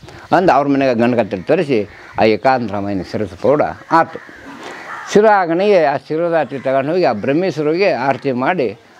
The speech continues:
ಅವನು ಈ ಲಿಂಗ ಮುಡಿಸಿ ತಗೊಂಬಂದು, ಮತ್ತೇನಪ್ಪ ಯಾವ್ಯಾವ ಊರು, ಇಂತಿಂಥ ಊರು ಅಂತ ಹೇಳಿದ್ರು. ಅವರು ಬರ್ಕೊಂಡ್ರು. ಅವರು ಬರ್ಕೊಂಡು ಕಾಶಿ, ಕೇದಾರ, ಬಾಳೆಹೊನ್ನೂರು, ಶ್ರೀಶೈಲ ಇವೆಲ್ಲ ಅವ್ರು ಹೇಳಿ ಹೇಳಿದ್ವಿ, ಎಲ್ಲ ಬರ್ಕೊಂಡ್ರು. ಬರ್ಕೊಂಡು ಏಳು ಊರು ತೀರ್ಥ ತಗೊಂಡು ಬರಕತ್ತಿದ್ರು.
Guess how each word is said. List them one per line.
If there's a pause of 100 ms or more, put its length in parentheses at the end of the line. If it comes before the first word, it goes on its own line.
ಅವನು
ಈ
ಲಿಂಗ
ಮುಡಿಸಿ (380)
ತಗೊಂಬಂದು,
ಮತ್ತೇನಪ್ಪ (160)
ಯಾವ್ಯಾವ
ಊರು,
ಇಂತಿಂಥ
ಊರು
ಅಂತ
ಹೇಳಿದ್ರು.
ಅವರು
ಬರ್ಕೊಂಡ್ರು.
ಅವರು (640)
ಬರ್ಕೊಂಡು (360)
ಕಾಶಿ,
ಕೇದಾರ,
ಬಾಳೆಹೊನ್ನೂರು,
ಶ್ರೀಶೈಲ
ಇವೆಲ್ಲ
ಅವ್ರು
ಹೇಳಿ
ಹೇಳಿದ್ವಿ,
ಎಲ್ಲ
ಬರ್ಕೊಂಡ್ರು. (240)
ಬರ್ಕೊಂಡು
ಏಳು
ಊರು
ತೀರ್ಥ
ತಗೊಂಡು
ಬರಕತ್ತಿದ್ರು.